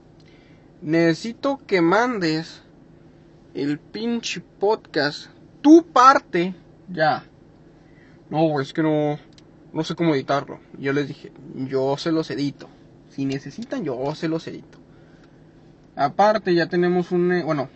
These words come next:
ya tengo un contacto de un editor para mi canal de Twitch y YouTube. Y pues, ta-, si brinca paro eso, pues obviamente, digo,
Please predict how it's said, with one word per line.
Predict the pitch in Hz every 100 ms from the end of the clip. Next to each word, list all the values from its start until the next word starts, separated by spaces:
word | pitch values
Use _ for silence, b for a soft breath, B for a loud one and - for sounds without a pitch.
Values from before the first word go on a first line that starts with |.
| B B - -
ya | 135 135 147
tengo | 156 160 160
un | 170
contacto | 165 156 165 - 156
de | 143
un | 139 156
editor | 156 - 156 160 156
para | 156 139
mi | 135 127
canal | 131 127 135
de | 160
Twitch | 170 165 160 - - - - - - - - -
y | 135 135 131
YouTube. | 139 156 196 - - - - - -
Y | -
pues, | 135 - 120 - - -
ta-, | 127 123 113 104 - 117 - - - - - -
si | 139 143 139
brinca | 139 151 147 160
paro | 165 165
eso, | 175 175 175
pues | 160 139 131
obviamente, | 135 151 147 156 151 139
digo, | 127 -